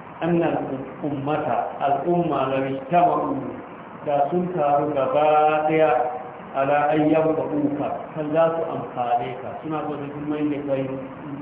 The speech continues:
biloniya, mai kuɗi wanda sa a ji shi kowa, da an ga ce kana zuwa kowa sai ya daga yana so ya ganka, ana so a mai da mutum haka, to lam yanfa'uka bi shay'in,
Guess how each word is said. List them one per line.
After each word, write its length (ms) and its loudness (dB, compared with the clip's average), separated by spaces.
biloniya, 760 0
mai 240 -2
kuɗi 280 2
wanda 400 4
sa 140 2
a 140 0
ji 180 -4
shi 240 -8
kowa, 720 4
da 220 -2
an 280 2
ga 200 6
ce 240 2
kana 320 2
zuwa 240 2
kowa 360 2
sai 140 -2
ya 140 2
daga 320 0
yana 320 0
so 80 -2
ya 160 0
ganka, 400 0
ana 240 0
so 80 -4
a 120 -2
mai 120 -2
da 100 -6
mutum 300 -6
haka, 640 0
to 120 -4
lam 320 4
yanfa'uka 760 2
bi 180 -2
shay'in, 580 2